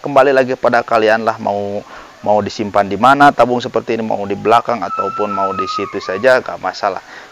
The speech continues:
Yang penting, eh, fungsinya ya, fungsinya ini kan kita ngejarnya bukan hanya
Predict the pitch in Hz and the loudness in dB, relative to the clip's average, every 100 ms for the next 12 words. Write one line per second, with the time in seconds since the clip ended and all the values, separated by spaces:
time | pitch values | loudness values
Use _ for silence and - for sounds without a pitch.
0 | - 107 104 101 - 147 156 - - - | -10 -8 -8 -6 -2 -2 -2 -12 -20 -20
1 | - 98 107 104 - 175 156 165 160 147 | -8 -2 0 0 2 2 2 2 0 2
2 | 131 120 - 127 120 135 123 127 135 117 | 4 2 2 -4 -4 -4 -4 0 0 0
3 | 110 123 147 147 139 98 - - - 120 | -2 -4 -2 -2 -2 -6 -18 -20 -12 -10
4 | - 135 120 - - - 110 110 110 107 | 0 2 2 -2 -14 -12 -8 0 2 2
5 | 107 147 143 - 113 - 117 110 110 107 | 2 0 -2 -6 -6 -4 -4 -4 -6 -4
6 | 107 107 104 | -4 -4 -6